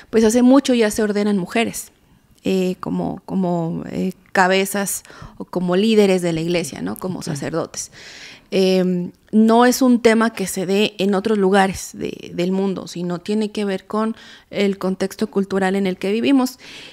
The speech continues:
Speaker 1: Y yo sería más osada en hacerte este comentario. Yo he trabajado en asociaciones de pastores, en donde sí son machistas, pero tiene que ver, Jerry, también con el nivel de educación.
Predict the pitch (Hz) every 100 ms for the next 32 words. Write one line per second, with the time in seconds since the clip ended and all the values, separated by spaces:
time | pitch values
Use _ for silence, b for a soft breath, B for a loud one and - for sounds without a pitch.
0 | - 262 247 311 381 466 440 440 415 415
1 | 392 349 285 302 269 202 202 202 208 220
2 | 240 226 202 180 180 110 - _ _ -
3 | 226 240 247 240 226 208 208 214 233 220
4 | 196 175 208 202 214 214 202 165 - 202
5 | 262 381 - B B B B B - 202
6 | 190 190 185 175 156 - 175 170 156 -
7 | 165 160 151 165 185 220 202 - 285 -
8 | B B B - 214 220 247 277 294 269
9 | 247 240 226 233 240 - 214 202 208 214
10 | 214 240 233 214 202 190 180 185 202 214
11 | 214 _ 202 190 185 175 - 202 170